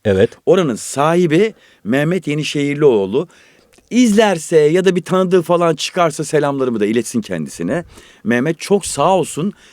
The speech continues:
Speaker 2: beni her hafta sonu ben İstanbul'a geldiğimde beni otelinde misafir ederdi
Speaker 1: Hı.
Speaker 2: ve Giresunluydu.
Speaker 1: Ha, sadece Giresunlu olması
Speaker 2: Orada, evet,
Speaker 1: dolayısıyla
Speaker 2: Giresunluydu.
Speaker 1: birisini
Speaker 2: Bir de,
Speaker 1: anımsattı
Speaker 2: bir de
Speaker 1: sana.
Speaker 2: benim böyle k-, kardeşim gibi sevdiğim galerici bir arkadaşım var. Benim aynı yerde oturuyoruz.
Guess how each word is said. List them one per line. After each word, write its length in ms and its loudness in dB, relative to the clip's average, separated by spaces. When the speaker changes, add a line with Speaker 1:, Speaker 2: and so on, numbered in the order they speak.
Speaker 2:
beni 360 0
her 200 -2
hafta 280 -2
sonu 260 -4
ben 220 0
İstanbul'a 440 -6
geldiğimde 360 -4
beni 140 -2
otelinde 460 -2
misafir 460 -6
ederdi 240 -2
Speaker 1:
Hı. 40 2
Speaker 2:
ve 40 0
Giresunluydu. 760 -6
Speaker 1:
Ha, 180 -2
sadece 380 2
Giresunlu 440 4
olması 440 4
Speaker 2:
Orada, 80 2
evet, 80 2
Speaker 1:
dolayısıyla 360 4
Speaker 2:
Giresunluydu. 320 2
Speaker 1:
birisini 260 4
Speaker 2:
Bir 60 4
de, 60 0
Speaker 1:
anımsattı 420 -2
Speaker 2:
bir 60 -2
de 40 -2
Speaker 1:
sana. 160 2
Speaker 2:
benim 180 2
böyle 200 0
k-, 140 -16
kardeşim 560 -2
gibi 140 -10
sevdiğim 380 -6
galerici 380 2
bir 100 2
arkadaşım 440 -6
var. 140 -4
Benim 200 -6
aynı 240 -2
yerde 240 -4
oturuyoruz. 540 -10